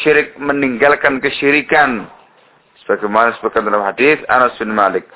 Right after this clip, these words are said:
"La, la tusyriku bi syai'a." Tidak syirik sedikit pun. "Laisa qauluha bil lisan." Bukan semata-mata mengucapkan dengan lisan.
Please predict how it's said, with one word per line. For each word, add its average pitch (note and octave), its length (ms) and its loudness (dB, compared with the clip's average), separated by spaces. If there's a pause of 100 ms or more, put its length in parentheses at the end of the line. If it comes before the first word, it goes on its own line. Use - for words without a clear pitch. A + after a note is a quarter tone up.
(160)
"La, A2 480 4 (480)
la A#2 320 4
tusyriku A2+ 520 -2
bi G2+ 160 -8
syai'a." - 600 -4
Tidak G#2 200 0
syirik A#2+ 280 0
sedikit G2 280 -6
pun. - 60 -20 (1800)
"Laisa D#3+ 680 4
qauluha E3+ 720 8
bil C#3 240 0
lisan." E3 520 4 (2250)
Bukan D3+ 460 2
semata-mata C#3+ 640 2
mengucapkan C3 640 0
dengan A2 240 0
lisan. F#2+ 640 0